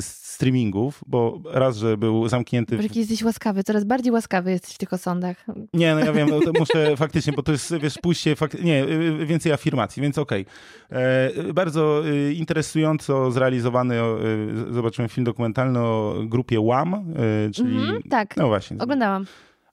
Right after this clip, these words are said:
Speaker 1: A no właśnie. I tam pamiętasz, y, y, mm, czyli zespole, w którym debiutował George Michael. E, i, e, t-, tam był fragment o Last Christmas, e, w którym,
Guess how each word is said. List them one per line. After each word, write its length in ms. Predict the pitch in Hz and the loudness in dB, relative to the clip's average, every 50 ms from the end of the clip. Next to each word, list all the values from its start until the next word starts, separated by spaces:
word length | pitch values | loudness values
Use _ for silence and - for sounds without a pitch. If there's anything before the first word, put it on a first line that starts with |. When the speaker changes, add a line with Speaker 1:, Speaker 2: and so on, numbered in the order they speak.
| _ | _
Speaker 1:
A 100 | - 196 | 0 2
no 60 | 202 160 | 4 4
właśnie. 300 | 107 92 98 - - - | 2 0 -2 -6 -8 -6
I 80 | 160 151 | -4 -2
tam 140 | 185 196 | 0 2
pamiętasz, 480 | 185 190 170 175 170 - 165 151 - - | 2 2 2 2 2 2 0 0 -2 -4
y, 40 | - | -4
y, 720 | - 139 131 127 127 123 127 123 131 127 127 127 123 123 | -2 0 0 0 0 -2 -4 -4 -2 2 2 4 4 2
mm, 600 | 120 - - 123 117 117 117 117 117 113 113 110 | 2 0 0 0 2 2 2 2 2 2 0 0
czyli 180 | - 131 120 113 | 0 0 0 0
zespole, 380 | 113 113 - - 123 120 113 | 0 -2 0 0 0 2 0
w 60 | - - | 0 -2
którym 320 | - 117 110 110 107 104 101 101 | -2 -2 0 0 2 0 0 0
debiutował 540 | 101 107 107 113 107 - 120 101 104 104 101 | 0 0 0 0 0 0 2 2 2 2 2
George 240 | 95 110 107 95 - | 2 0 0 0 0
Michael. 360 | 107 101 101 - 156 180 - - - - - - - - | 0 0 0 0 0 -2 -2 -4 -10 -16 -20 -18 -10 -4
E, 300 | 139 135 127 127 127 135 | 0 2 2 4 2 2
i, 420 | - 147 151 143 143 143 143 143 - - | 0 -2 -2 0 2 2 2 2 0 0
e, 960 | 143 135 131 131 131 131 131 135 131 131 131 131 131 131 131 - - 156 - | 0 0 2 2 2 2 2 2 2 2 2 0 0 -2 -2 -6 -8 -12 -12
t-, 120 | - - 147 | -12 -8 -4
tam 180 | - 170 160 | -2 0 0
był 100 | 156 151 | 0 0
fragment 480 | 131 - 160 165 160 143 147 135 120 - | -2 0 0 0 0 0 0 -2 -2 -2
o 460 | - 123 123 120 120 120 120 120 127 - | 0 2 2 4 4 4 2 2 2 2
Last 260 | 127 127 - - - | 0 0 0 -2 -4
Christmas, 560 | - 131 120 - 165 170 190 196 - - - - | -4 -2 -2 0 0 0 0 -2 -6 -10 -14 -18
e, 1300 | - _ - 120 117 117 117 117 117 117 117 117 120 120 120 120 123 120 123 123 123 123 123 123 - - 120 | -16 _ -4 0 2 2 2 2 2 2 2 2 2 2 4 4 4 4 4 4 2 2 0 -2 -4 -6 -8
w 40 | - | -4
którym, 440 | - - 151 147 147 - - - | -2 0 0 0 0 -2 -6 -10